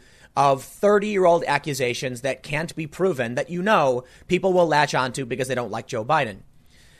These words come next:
That being said, we've got videos of Joe Biden, you know, touching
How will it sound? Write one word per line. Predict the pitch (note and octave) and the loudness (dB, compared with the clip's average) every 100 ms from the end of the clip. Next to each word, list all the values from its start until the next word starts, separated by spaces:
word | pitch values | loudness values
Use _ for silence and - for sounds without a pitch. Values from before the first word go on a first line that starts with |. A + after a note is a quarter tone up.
| _ _ - - | _ _ -20 -12
That | D#3+ A#3 | 0 2
being | A#3 A3 | 4 2
said, | - C4 A3+ F#3 D3 C#3 | 6 8 8 6 2 -2
we've | F3+ | 2
got | F#3+ E3 | 2 2
videos | F3 E3 | 0 2
of | D#3 | 0
Joe | A#2+ D3 | 0 2
Biden, | C#3+ C#3 A#2+ A#2+ | 2 0 -2 -6
you | B2 B2 | -10 -8
know, | G#2 F#2+ _ - | -10 -12 _ -8
touching | - E3+ - C#3+ B2 | 0 0 0 -4 -6